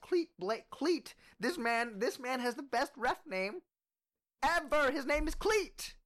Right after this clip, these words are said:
Like, like what they wear on their feet. Cleats for your feet, and his name is Cleat, and he's a referee. And what are they? They're lawyers. They're both attorneys, Ron Torbert and Clete Blakeman. Uh, what about Sean Hochuli, John Perry?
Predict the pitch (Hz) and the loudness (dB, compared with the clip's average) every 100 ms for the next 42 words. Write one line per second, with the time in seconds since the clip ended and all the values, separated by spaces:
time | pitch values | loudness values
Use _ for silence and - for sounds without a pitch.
0 | _ _ - 226 269 - 240 240 240 254 | _ _ -4 0 0 -2 -14 -4 2 4
1 | 320 214 226 285 - 202 247 226 196 220 | 2 2 2 2 -2 0 2 4 4 4
2 | 262 269 349 226 - - _ _ _ _ | 2 -2 -4 -4 -8 -18 _ _ _ _
3 | - 262 277 - 220 233 269 - 320 302 | -4 0 0 0 0 0 0 2 2 2
4 | 196 214 202 226 247 240 208 - 294 330 | 0 0 -2 -4 -4 -4 -6 -2 0 0
5 | 262 - 202 214 214 226 214 202 226 269 | -2 -4 -2 0 0 0 0 0 -4 -4
6 | 254 214 - - - - _ 202 226 226 | -4 -6 -10 -18 -20 -20 _ 0 2 0
7 | 208 - _ - 151 240 247 240 269 _ | -2 -12 _ -10 0 2 4 2 0 _
8 | 220 262 240 220 269 320 254 160 - - | 0 2 0 0 0 0 -2 -4 -6 -4
9 | 220 247 240 - 247 277 240 160 202 220 | 0 0 0 -2 0 0 -2 0 0 0
10 | 226 240 220 165 165 208 220 175 220 247 | -2 -2 -4 -6 -6 -4 -4 -2 -2 -2
11 | 196 160 - - _ _ - 226 240 196 | -6 -8 -16 -20 _ _ -4 0 0 0
12 | 190 269 247 233 233 - - - 240 269 | 0 0 2 2 2 -4 -16 -2 0 2
13 | 240 269 - 277 254 180 131 _ _ - | 0 -2 -2 -4 0 0 -2 _ _ -8
14 | 151 226 262 247 220 254 247 214 | 0 2 2 -2 -2 0 0 -2